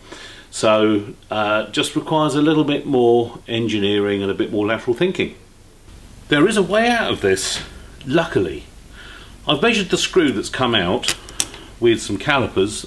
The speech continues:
and it's come out at five millimeters, not four point seven, which would make it a two B A screw. And I've then checked the thread pitch, and it's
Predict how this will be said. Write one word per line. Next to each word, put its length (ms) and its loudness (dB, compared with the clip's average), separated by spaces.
and 160 0
it's 80 -4
come 260 0
out 340 -2
at 300 0
five 560 -4
millimeters, 680 0
not 240 -4
four 180 2
point 300 -2
seven, 380 -2
which 180 -2
would 100 -4
make 240 -2
it 120 -2
a 60 -4
two 260 -2
B 160 -2
A 180 0
screw. 460 -6
And 600 2
I've 220 2
then 220 4
checked 400 -4
the 80 -2
thread 440 0
pitch, 460 0
and 300 2
it's 180 2